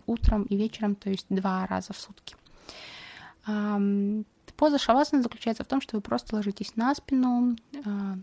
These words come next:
ноги кладете широко, шире там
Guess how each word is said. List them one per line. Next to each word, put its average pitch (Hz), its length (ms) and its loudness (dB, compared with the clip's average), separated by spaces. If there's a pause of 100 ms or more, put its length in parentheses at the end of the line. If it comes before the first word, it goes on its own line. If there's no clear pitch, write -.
ноги 202 560 0
кладете 196 360 -2
широко, 226 600 0 (400)
шире - 300 -6
там - 160 -16